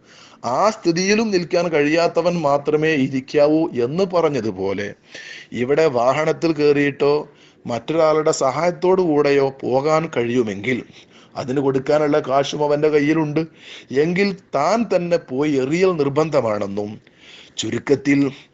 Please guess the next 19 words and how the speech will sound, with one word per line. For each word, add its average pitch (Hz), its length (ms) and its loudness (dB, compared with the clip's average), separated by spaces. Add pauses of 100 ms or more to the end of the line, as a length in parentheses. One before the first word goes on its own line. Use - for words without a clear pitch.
(200)
ഏറിൻ്റെ 156 520 0
അവസാന 160 520 2
ടൈമായ 143 500 0
വ്യാഴാഴ്ച 139 640 0
അവസാനം 135 640 -2
അഥവാ 127 340 -2
അയ്യാമു 151 420 2
തശ്രീഖിൻ്റെ 127 600 -6
അവസാനം 131 500 -6
വരെ 127 280 0
എറിയാൻ 139 360 0
ടൈമുണ്ടല്ലോ, 147 600 0
അതാ 156 240 2 (1040)
അതിനിടക്ക് 196 800 0
തീരെ 170 440 2
പോയി 180 360 2 (120)
എറിയാൻ 165 400 4
എനിക്ക് 165 300 -2
കഴിയില്ല 170 600 0